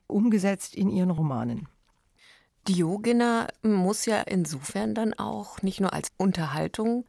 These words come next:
Speaker 2: bissige Satire verstanden werden, sondern auch durchaus politisch als Angriff auf die Privilegien des Adels.
Speaker 1: Unbedingt. <laughs> Ja, Fanny Lewald hat für die Befreiung der Frauen gekämpft, hat aber die Frauen selbst nicht ausgenommen.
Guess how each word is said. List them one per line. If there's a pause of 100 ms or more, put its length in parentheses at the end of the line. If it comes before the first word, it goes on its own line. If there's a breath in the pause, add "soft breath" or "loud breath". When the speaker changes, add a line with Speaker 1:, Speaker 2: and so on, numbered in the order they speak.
Speaker 2:
bissige
Satire
verstanden
werden,
sondern (100)
auch
durchaus
politisch
als
Angriff
auf
die
Privilegien
des
Adels. (520 loud breath)
Speaker 1:
Unbedingt. (100)
<laughs>
Ja,
Fanny
Lewald
hat (480 loud breath)
für
die
Befreiung
der
Frauen
gekämpft, (180)
hat
aber
die
Frauen
selbst
nicht
ausgenommen.